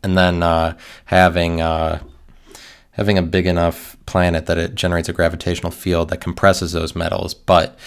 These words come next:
if the Earth was any bigger, apparently, it would be, um,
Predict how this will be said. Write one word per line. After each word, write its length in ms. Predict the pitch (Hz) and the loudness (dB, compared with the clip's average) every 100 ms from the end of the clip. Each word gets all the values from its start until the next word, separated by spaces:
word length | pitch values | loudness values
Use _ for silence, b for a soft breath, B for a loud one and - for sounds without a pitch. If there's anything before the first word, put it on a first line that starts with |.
| B B | B B
if 160 | 110 | 0
the 160 | 110 107 120 | 2 0 4
Earth 260 | 120 113 | 4 4
was 240 | 107 92 104 | 2 2 2
any 240 | 101 90 | 2 2
bigger, 760 | 85 - 120 135 98 85 82 - 90 | -2 0 4 6 4 2 0 -4 -6
apparently, 760 | - 92 85 85 87 85 82 98 | -4 0 0 -2 -2 -4 -4 -4
it 200 | 90 - | -4 -2
would 300 | 87 85 - | -4 -4 -6
be, 380 | 85 85 85 | -4 -2 -2
um, 420 | 82 82 82 82 | 0 0 -2 -4